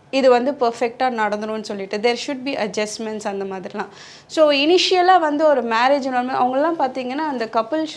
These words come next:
ஃபோட்டோஸ்லேயே வந்துட்டு, அஹ், அவங்களுடைய அந்த கெமிஸ்ட்ரி நல்லா இருக்கு, they look nice, அப்படியெல்லாம் ஒரு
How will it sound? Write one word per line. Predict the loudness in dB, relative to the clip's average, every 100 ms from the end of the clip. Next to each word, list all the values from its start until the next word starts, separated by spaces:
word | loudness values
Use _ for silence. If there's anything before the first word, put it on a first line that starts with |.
| -2
ஃபோட்டோஸ்லேயே | 0 2 0 -2 -2 -4
வந்துட்டு, | -4 -4 -4 0 -2 -2 -12 -18 -4
அஹ், | 0 2 4
அவங்களுடைய | 4 4 2 4
அந்த | 2 0 2
கெமிஸ்ட்ரி | 2 2 -2 -2
நல்லா | -2 -2 0 0
இருக்கு, | -2 -4 -2 -2 0
they | 4 4 4
look | 2 0 0
nice, | 0 0 -2
அப்படியெல்லாம் | -4 -2 0 0 2 2
ஒரு | 2 0 -2 -4